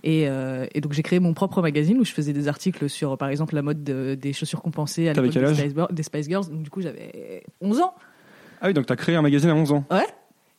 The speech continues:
Speaker 1: Et j'avais pas de photocopie, j'avais pas d'argent, et donc du coup j'ai fait plusieurs copies à la main que je suis allée disposer dans les stands de Paris Boom Boom pour pouvoir les... Donc il y a, il y a peut-être des gens dans Paris qui ont ce truc chez eux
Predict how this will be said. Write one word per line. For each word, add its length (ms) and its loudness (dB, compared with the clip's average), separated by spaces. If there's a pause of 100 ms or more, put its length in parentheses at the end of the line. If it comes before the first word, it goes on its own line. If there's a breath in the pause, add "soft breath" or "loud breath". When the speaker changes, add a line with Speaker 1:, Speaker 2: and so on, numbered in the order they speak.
(240)
Speaker 1:
Et 560 2 (160)
j'avais 220 2
pas 100 0
de 40 -8
photocopie, 460 0
j'avais 160 2
pas 100 0
d'argent, 420 2
et 60 -2
donc 120 0
du 100 0
coup 140 0
j'ai 120 2
fait 160 -2
plusieurs 320 0
copies 360 -2
à 80 0
la 100 0
main 200 2 (560)
que 100 2
je 100 0
suis 160 -4
allée 140 0
disposer 600 0
dans 120 0
les 100 2
stands 240 0
de 160 4
Paris 260 2
Boom 280 2
Boom 340 2
pour 140 -10
pouvoir 240 -2
les... 160 -4
Donc 180 -6
il 40 0
y 20 2
a, 60 2
il 40 2
y 40 6
a 40 2
peut-être 220 2
des 160 4
gens 300 4
dans 120 2
Paris 500 2
qui 220 -4
ont 80 0
ce 160 -2
truc 280 -2
chez 340 0
eux 60 2